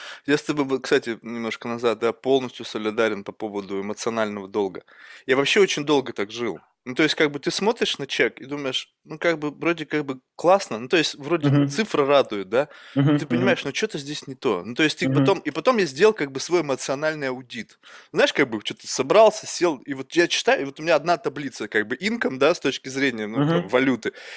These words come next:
Speaker 1: эмоциональный аудит. Я вообще в козьем долгу. Ну, то есть, там
Speaker 2: Мгм,
Speaker 1: просто
Speaker 2: мгм.
Speaker 1: в долгу перед самим собой, что постоянно жрёшь говно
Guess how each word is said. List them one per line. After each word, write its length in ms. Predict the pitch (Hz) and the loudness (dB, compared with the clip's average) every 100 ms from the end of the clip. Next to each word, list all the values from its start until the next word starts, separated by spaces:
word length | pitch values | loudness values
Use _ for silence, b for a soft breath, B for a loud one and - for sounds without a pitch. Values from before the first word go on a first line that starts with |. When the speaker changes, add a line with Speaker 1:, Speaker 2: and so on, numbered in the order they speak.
| B | B
Speaker 1:
эмоциональный 800 | 165 190 202 - 180 180 151 131 127 | -2 2 4 4 4 4 2 0 -2
аудит. 340 | 113 113 104 | -2 -8 -2
Я 140 | 107 127 | 0 0
вообще 320 | 135 - 156 | 0 2 0
в 100 | - | -2
козьем 500 | 143 165 156 143 107 | 2 2 4 -2 -4
долгу. 600 | 110 127 131 131 147 95 | 0 0 -2 -10 -12 -10
Ну, 100 | 104 | -8
то 100 | 123 | 2
есть, 140 | 156 - | 2 6
там 140 | 147 | 4
Speaker 2:
Мгм, 20 | 151 | 6
Speaker 1:
просто 440 | 156 196 127 135 | 6 6 6 0
Speaker 2:
мгм. 20 | |
Speaker 1:
в 80 | - | 0
долгу 400 | 143 139 151 214 | 4 4 2 -6
перед 260 | - 135 131 | -2 -4 -2
самим 280 | 147 185 143 | -2 -2 -2
собой, 320 | 151 156 170 | -4 2 0
что 140 | - | 0
постоянно 540 | 139 135 156 175 143 117 | -6 -6 0 0 2 -2
жрёшь 340 | 127 165 147 | 2 2 2
говно 440 | 131 120 160 262 | 0 -2 4 4